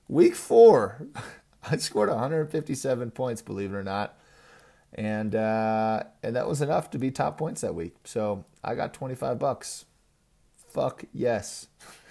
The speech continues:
<laughs> Um, that's all I got. That's all I got. That,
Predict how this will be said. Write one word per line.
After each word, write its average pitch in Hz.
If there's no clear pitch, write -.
<laughs> -
Um, 104
that's 143
all 147
I 135
got. 135
That's -
all 127
I 123
got. 123
That, 143